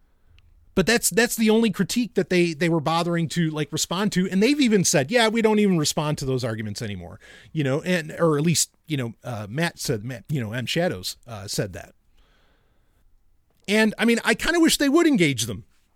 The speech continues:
and just, like, shut those people down, because I get annoyed when anybody is arguing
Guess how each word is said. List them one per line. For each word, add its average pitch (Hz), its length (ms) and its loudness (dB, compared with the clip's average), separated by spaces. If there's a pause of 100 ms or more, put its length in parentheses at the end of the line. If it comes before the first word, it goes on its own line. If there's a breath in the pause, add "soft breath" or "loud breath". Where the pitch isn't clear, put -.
and 208 180 2
just, 220 260 2 (140)
like, 202 200 2
shut - 280 0
those 262 200 2
people 226 280 -2
down, 175 380 -2
because 190 440 0 (760 soft breath)
I 262 160 4
get 311 200 4
annoyed 117 500 0 (600)
when 196 260 2
anybody 214 680 4
is 185 300 4
arguing 190 600 4